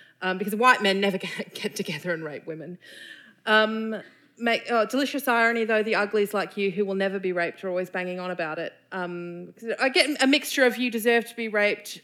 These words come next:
uh, "I will rape you," and "you are too ugly to be raped," which is why you're so upset about rape.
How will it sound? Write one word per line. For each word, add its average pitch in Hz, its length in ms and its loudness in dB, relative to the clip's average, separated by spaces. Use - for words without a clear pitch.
uh, 196 300 2
"I 202 200 4
will 208 220 2
rape 190 340 -2
you," 190 300 -4
and 190 280 -4
"you 196 160 -2
are 202 40 0
too 208 240 -6
ugly 190 300 -2
to 180 60 -4
be 175 120 -4
raped," 175 340 -6
which 165 140 -12
is 180 80 -12
why 185 140 -4
you're 196 120 -2
so 202 180 -6
upset 262 280 -8
about 143 240 -8
rape. - 260 -14